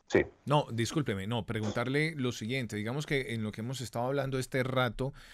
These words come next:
Speaker 2: eh, va quedando claro que, por supuesto, la intención, eh, antes que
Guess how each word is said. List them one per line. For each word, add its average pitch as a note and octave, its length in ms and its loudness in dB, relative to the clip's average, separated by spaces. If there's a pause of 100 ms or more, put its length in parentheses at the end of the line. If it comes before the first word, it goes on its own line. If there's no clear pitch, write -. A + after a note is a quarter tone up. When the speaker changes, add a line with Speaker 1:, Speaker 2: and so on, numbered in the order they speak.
(300)
Speaker 2:
eh, G2 460 -4
va A#2 80 4
quedando B2+ 320 0
claro B2 320 2
que, A#2+ 340 -2 (200)
por A2 120 -4
supuesto, B2 680 -2
la A2+ 140 0
intención, A#2 760 -2
eh, G#2 420 -2
antes A#2 320 -4
que A#2 280 0